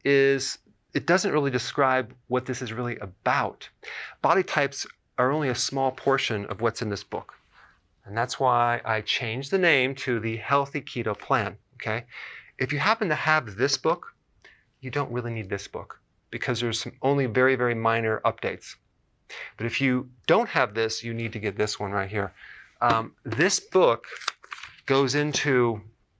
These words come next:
every single detail that you would ever wanna know about. It goes into the seven principles of fat burning. It goes into hormones, uh, the body types, the basic keto plan.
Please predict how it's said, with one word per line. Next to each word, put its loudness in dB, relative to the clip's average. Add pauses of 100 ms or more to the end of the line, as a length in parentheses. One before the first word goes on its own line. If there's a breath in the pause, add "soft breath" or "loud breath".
every 2
single 2
detail 0
that -2
you -4
would -4
ever 0
wanna 0
know -4 (120)
about. -4 (580 loud breath)
It -2
goes 2
into 2
the -2
seven -2
principles -8
of -10
fat 0
burning. -6
It -20
goes 2
into -2
hormones, -2 (400 loud breath)
uh, 0
the -2
body 2
types, -6 (300 soft breath)
the -2
basic -2 (120)
keto -2
plan. -4